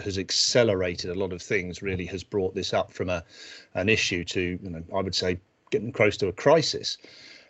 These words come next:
Um, the pandemic has highlighted the need for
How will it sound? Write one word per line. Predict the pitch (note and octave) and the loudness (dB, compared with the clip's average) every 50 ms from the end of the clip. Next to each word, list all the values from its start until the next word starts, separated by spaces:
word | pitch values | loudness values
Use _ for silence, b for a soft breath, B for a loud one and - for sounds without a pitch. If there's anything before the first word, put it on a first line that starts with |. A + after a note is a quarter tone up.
| B | B
Um, | - G2+ G2 G2+ G2 F#2 G2 G2 F#2+ - | 0 2 2 2 2 0 -2 -4 -4 -6
the | - - | -6 -2
pandemic | - C3+ A#2+ A#2+ A2 C#3+ B2+ B2+ A#2 G2+ - | 2 2 4 6 8 8 8 8 4 0 -2
has | A#2 A2 - | -4 -6 -6
highlighted | - - B2+ A#2 A2+ A2 G#2+ G#2 - - G2+ F#2 | -2 -2 0 2 4 2 2 2 0 -6 -8 -6
the | G2+ | -6
need | G2+ G2+ A2 G#2+ G#2 G2 F2+ | -2 0 2 2 0 0 -4
for | - - - G#2 G2 F#2+ F#2+ F#2+ F#2+ F#2+ | -8 -2 0 0 2 2 2 0 0 -2